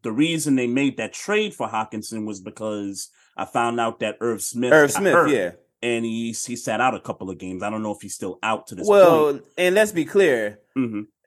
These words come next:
Speaker 2: T J Hawkinson is an immediate upgrade to Irv Smith. No shade
Speaker 1: No,
Speaker 2: to
Speaker 1: I
Speaker 2: Irv Smith.
Speaker 1: agree.
Speaker 2: Yeah, I
Speaker 1: I
Speaker 2: mean,
Speaker 1: agree with that.
Speaker 2: there's, I mean, that goes without, that goes without being said.
Speaker 1: I,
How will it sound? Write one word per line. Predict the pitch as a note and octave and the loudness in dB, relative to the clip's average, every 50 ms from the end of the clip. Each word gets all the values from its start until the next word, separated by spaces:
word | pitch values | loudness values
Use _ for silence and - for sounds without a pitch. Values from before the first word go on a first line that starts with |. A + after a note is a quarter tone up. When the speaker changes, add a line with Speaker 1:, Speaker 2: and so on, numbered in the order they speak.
| _ _ _ - | _ _ _ -6
Speaker 2:
T | - A#3+ A3 | -4 2 4
J | G#3 F#3 | 6 6
Hawkinson | F3 G3 G3 G#3 F#3 E3+ D#3 - D#3+ C#3+ C#3 C3+ | 6 6 4 4 2 0 -2 0 2 2 2 4
is | C#3 C3+ C3 | 4 4 2
an | C3+ B2 A#2+ A#2 - | 2 -2 -4 -6 -6
immediate | C3 C3 B2+ B2+ C3 D3 E3+ G#3+ A#3 A3 G3 D3 C3 A2+ G2 - - _ _ _ _ _ _ _ _ _ _ _ _ _ _ _ | -6 -4 -4 -4 -2 0 2 4 4 4 4 4 2 2 0 -2 -8 _ _ _ _ _ _ _ _ _ _ _ _ _ _ _
upgrade | - C#3 D3 C#3 C3 A#2 C#3 D3 C#3 C3 B2+ | 2 4 4 4 4 6 8 10 10 10 10
to | - C#3 | 10 8
Irv | A2+ B2+ B2+ B2 A2+ | 10 10 10 8 6
Smith. | - A#2+ B2+ A#2+ G#2+ G#2 - - | 4 2 2 2 2 0 -2 0
No | C3+ D3+ E3+ F#3+ | 4 6 6 6
shade | F#3+ - G3 | 6 6 6
Speaker 1:
No, | C#4+ C#4+ | 8 8
Speaker 2:
to | C4+ | 10
Speaker 1:
I | C#4 C#4+ C#4 | 10 10 10
Speaker 2:
Irv | B3 - | 8 6
Smith. | A#3 C4 D4+ | 4 2 4
Speaker 1:
agree. | D4+ D4 G3+ F3+ | 2 2 2 2
Speaker 2:
Yeah, | F#3+ F3 C#3+ B2 A#2 B2+ - | 4 4 4 4 4 4 6
I | B3 | 6
Speaker 1:
I | B3+ | 6
Speaker 2:
mean, | D3+ D3 | 4 4
Speaker 1:
agree | - - | 2 2
with | A#2+ A#2 A2+ | 0 0 2
that. | D#3+ - - F#3 F3 D3 | 2 4 4 4 2 2
Speaker 2:
there's, | C3 D3+ D3 C#3+ | 0 0 0 2
I | |
mean, | D3+ D3 C#3+ C#3 | 0 -2 0 0
that | D#3 F3+ | 0 2
goes | F3+ D#3+ D3 C3+ B2+ | 2 2 0 0 0
without, | C3+ C3+ C3+ C3 B2+ B2+ A#2+ G#2+ | 0 0 0 0 -2 -6 -10 -6
that | B2+ C#3 D#3+ F3 | -4 -2 -2 0
goes | F3 E3+ D3 C#3 C#3 | 0 -2 -2 -2 -4
without | C3+ C3+ C3 B2+ A2+ | -4 -4 -4 -4 -4
being | B2 B2 A#2 A2 G#2 | -6 -8 -8 -8 -8
said. | - - E3+ F3 F3 D#3+ B2 F#2+ - - | -6 -2 0 2 2 2 2 0 -4 -8
Speaker 1:
I, | - | -14